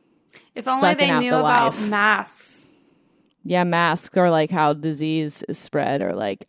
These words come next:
Speaker 2: I
Speaker 1: Yeah.
Speaker 2: mean, I guess they understood it going from person to person, but they were just like, "Well, sometimes," 'cause also you would, sometimes consumption would last, it would, like, take you real quick, which was called galloping consumption.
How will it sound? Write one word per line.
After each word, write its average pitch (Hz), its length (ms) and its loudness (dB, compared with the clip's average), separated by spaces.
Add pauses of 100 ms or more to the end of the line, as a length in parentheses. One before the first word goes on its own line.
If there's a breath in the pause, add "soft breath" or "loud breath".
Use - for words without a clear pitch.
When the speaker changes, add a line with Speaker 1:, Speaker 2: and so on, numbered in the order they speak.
Speaker 2:
I 190 40 -2
Speaker 1:
Yeah. 214 80 2
Speaker 2:
mean, 220 140 2
I 233 100 2
guess 285 220 2
they 208 160 2
understood 180 720 4 (600)
it 180 220 -2
going 160 260 -2
from 160 160 -2
person 160 380 -2
to 143 60 -6
person, 147 600 -2
but - 400 -2 (400)
they 143 100 -4
were 160 80 0
just 165 180 -4
like, 143 160 -2
"Well, 156 460 2
sometimes," 185 480 -2
'cause 202 140 -2
also 220 240 4
you 214 140 4
would, 185 200 2 (200 soft breath)
sometimes 214 680 -2
consumption 208 680 0
would 175 200 6
last, 160 440 2
it 165 60 4
would, 156 80 2
like, 147 180 0
take 175 260 2
you 180 80 4
real 165 180 6
quick, - 520 0 (320 soft breath)
which 175 160 -4
was 170 120 -4
called 165 380 2 (460 soft breath)
galloping 190 680 2
consumption. 226 920 2